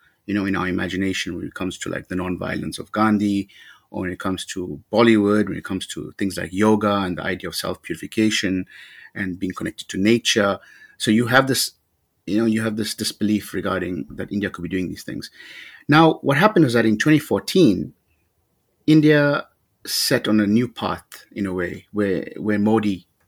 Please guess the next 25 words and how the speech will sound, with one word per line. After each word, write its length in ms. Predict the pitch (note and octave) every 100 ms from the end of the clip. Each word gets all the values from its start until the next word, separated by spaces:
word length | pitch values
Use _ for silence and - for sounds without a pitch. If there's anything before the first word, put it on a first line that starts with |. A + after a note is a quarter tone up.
| _
became 480 | G#2 - G2 F2+ F2+ -
prime 180 | F#2+
minister. 400 | G2 A2 - A2 - _ - - - - -
And 200 | - B2
when 120 | C3 F#3
he 80 |
became 280 | D#3+ C#3+ C#3
prime 200 | A#2 A#2
minister, 340 | B2 D3 - A#2+
one 140 | A2+
of 80 | A2+
the 60 |
first 300 | - D3+ C#3+
things 240 | - A2 G2+
he 100 | G2
did 360 | A#2 A#2 E2+ -
was 480 | G#2 G2 F#2 F2+ - - _ _ _ _ _
he 600 | - B2+ A#2 A2+ G#2+ F2+ _ -
essentially 880 | A#2+ C3 A#2+ - A2 G#2+ G#2 G2 - _ _
kind 220 | - A#2+ G#2+
of, 340 | G#2 - - _ _ _ _
um, 640 | G2+ G2 F#2+ F#2+ F#2 - _ _
publicly 580 | - D#3 D#3+ D#3 - C3
associated 760 | - - A#2 - G#2 A2 G#2+ F#2
with 280 | F#2+ F#2